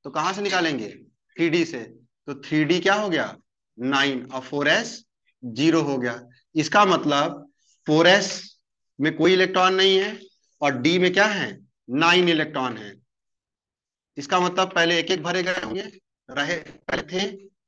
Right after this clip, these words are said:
पेयर्ड थे, और एक को क्या किया गया है, अनपेयर्ड किया गया है। तो यहाँ पे number of unpaired electron क्या हो गए, वन। इसका मतलब ये डायमैग्नेटिक है, पैरामैग्नेटिक है, ये पैरामैग्नेटिक हो गया, with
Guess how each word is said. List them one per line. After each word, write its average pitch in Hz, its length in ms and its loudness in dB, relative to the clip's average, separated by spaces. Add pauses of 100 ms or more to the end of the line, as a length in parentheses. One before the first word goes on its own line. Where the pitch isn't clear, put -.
पेयर्ड 175 400 0
थे, 202 120 -8 (1080)
और - 460 -4
एक 190 240 4
को 185 100 0
क्या 185 180 2
किया 202 200 2
गया 190 160 0
है, 120 240 -8 (340)
अनपेयर्ड 156 520 2
किया 139 140 0
गया 127 180 -4
है। 123 80 -8
तो 143 80 -6
यहाँ 147 180 0
पे 175 140 -2
number 165 260 -2
of 175 120 -4 (120)
unpaired 180 320 -2
electron 180 340 -4
क्या 196 100 -2
हो 208 160 -4
गए, 131 280 -6 (720)
वन। 139 800 -2 (340)
इसका 175 260 0
मतलब 190 580 0 (220)
ये 156 80 -4
डायमैग्नेटिक 185 680 4
है, 202 100 -2
पैरामैग्नेटिक 196 680 -2
है, 104 240 -12 (840)
ये 139 180 2 (200)
पैरामैग्नेटिक 143 720 2
हो 120 140 -6
गया, 104 300 -8 (280)
with 202 240 2